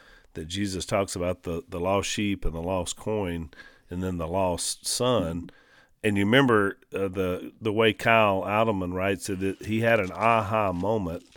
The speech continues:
is what he says, 'cause he came to his senses. There was an awareness, and then he humbled himself because he said, "You know what? I'm sitting here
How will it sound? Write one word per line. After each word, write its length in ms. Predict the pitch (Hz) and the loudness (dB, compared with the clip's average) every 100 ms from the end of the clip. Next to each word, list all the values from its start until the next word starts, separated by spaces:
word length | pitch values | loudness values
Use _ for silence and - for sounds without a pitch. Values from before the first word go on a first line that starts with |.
| - - - - | -20 -20 -20 -14
is 100 | 92 | -4
what 140 | 92 | 0
he 80 | 113 | 0
says, 380 | 104 92 87 87 | 0 0 0 0
'cause 240 | - 90 | -4 -4
he 120 | - 113 | -4 -4
came 420 | - 127 135 127 | 2 4 4 2
to 140 | - | -2
his 200 | 110 87 | -2 -2
senses. 680 | - 127 127 117 80 85 - - _ _ _ | -2 -2 -4 -4 -8 -8 -10 -14 _ _ _
There 120 | 95 | -4
was 160 | 95 92 | -4 -2
an 100 | 90 | -2
awareness, 920 | 85 85 107 120 92 80 82 - - _ _ _ _ _ _ | -2 4 8 8 6 -2 -6 -8 -12 _ _ _ _ _ _
and 160 | 98 110 | 0 4
then 120 | 135 | 6
he 100 | 131 | 4
humbled 400 | 85 135 180 147 | 4 2 4 4
himself 520 | 107 90 104 90 98 | 2 0 -2 0 -2
because 300 | 98 92 98 | -2 -4 -4
he 80 | 98 | -4
said, 220 | - 101 | -2 0
"You 100 | 127 | 0
know 160 | 151 120 | 2 4
what? 320 | 123 143 - - - _ _ - | 4 2 -2 -18 -20 _ _ -4
I'm 180 | 165 | -2
sitting 280 | - 131 107 | 2 0 0
here 420 | 110 110 107 95 | -2 0 0 -2